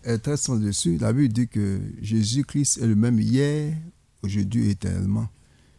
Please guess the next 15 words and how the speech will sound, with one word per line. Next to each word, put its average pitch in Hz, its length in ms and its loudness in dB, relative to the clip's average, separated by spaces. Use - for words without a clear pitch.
Et 104 140 -2
Christ - 300 -2
lui-même 117 260 2
a 90 100 -4
dit 107 200 -2
que « 95 220 -4
Je 98 40 -2
suis - 180 -2
le 131 60 4
chemin, 107 420 2
la 90 160 2
vérité 101 320 0
et 107 60 4
la 92 180 0
vie. 98 260 -8